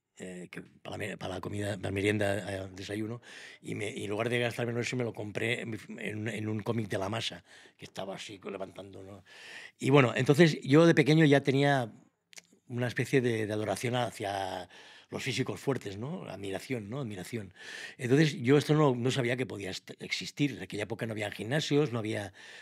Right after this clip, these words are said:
de pesas, igual había algún mancuernero, había algún, alguna pesa libre, pero no había maquinaria, no había nada en aquella época, los ochenta y pico. Entonces yo me aficioné a ello en el servicio militar,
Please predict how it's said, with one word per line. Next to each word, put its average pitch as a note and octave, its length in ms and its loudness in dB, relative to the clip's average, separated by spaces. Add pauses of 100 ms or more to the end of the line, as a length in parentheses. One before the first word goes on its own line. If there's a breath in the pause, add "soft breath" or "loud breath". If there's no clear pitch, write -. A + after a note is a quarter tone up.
(100)
de - 100 -4
pesas, C#3+ 520 2 (120)
igual A2 260 -2
había A2 180 0
algún G#2 160 -4
mancuernero, G#2 640 0
había A2+ 160 -4
algún, G#2+ 300 -6 (340 loud breath)
alguna A2 400 -2
pesa G2+ 240 -2
libre, B2+ 260 4
pero G#2 160 -4
no A2 60 -4
había A2+ 160 0
maquinaria, B2+ 420 -2
no A2 60 -2
había G#2 180 -4
nada C3 160 0
en G#2 60 -4
aquella F#2+ 280 -6
época, F#2+ 220 -6
los G2 160 -8
ochenta F#2+ 300 -6
y F2+ 60 -8
pico. - 300 -16 (440 loud breath)
Entonces C3+ 400 4
yo D#3+ 480 4 (140)
me B2 260 0
aficioné B2 320 0
a C#3 60 6
ello C#3+ 180 8
en C3 180 2
el A2+ 140 -4
servicio A2+ 320 -4
militar, F#2+ 420 -8